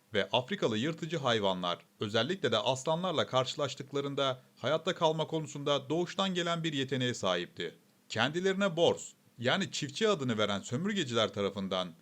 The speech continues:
Güney Afrika'ya getirilen kıta ırkları yerli köpeklerle melezlendi. Organize bir şekilde yapılmadı bu. Ancak baskın bir özellik olan sırttaki çıkıntı,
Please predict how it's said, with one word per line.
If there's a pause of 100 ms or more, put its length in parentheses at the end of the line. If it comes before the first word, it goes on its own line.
Güney
Afrika'ya
getirilen
kıta
ırkları (260)
yerli
köpeklerle
melezlendi. (200)
Organize
bir
şekilde
yapılmadı
bu. (280)
Ancak
baskın
bir
özellik
olan
sırttaki
çıkıntı,